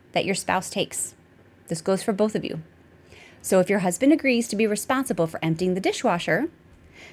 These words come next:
but he puts the pots in the wrong spot in the cabinet, don't criticize him for it, right? Like, you delegate it, you gotta let it go.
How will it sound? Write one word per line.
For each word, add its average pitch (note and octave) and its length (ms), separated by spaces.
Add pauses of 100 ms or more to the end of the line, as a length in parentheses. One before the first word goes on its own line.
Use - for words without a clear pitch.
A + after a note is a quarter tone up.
(100)
but F3 120
he G3+ 140
puts A#3 240
the - 80
pots G3+ 340
in F#3+ 80
the D#3+ 80
wrong D#3+ 240
spot A#3+ 260
in B3+ 40
the C4 60
cabinet, A3+ 580 (840)
don't F3 220
criticize A3+ 480
him E3 80
for - 180
it, - 140 (640)
right? F#3+ 300 (100)
Like, E3 140 (180)
you D3+ 80
delegate F3 480
it, D4 200
you E3+ 100
gotta D#3+ 320
let G3+ 180
it A#3 100
go. E3 220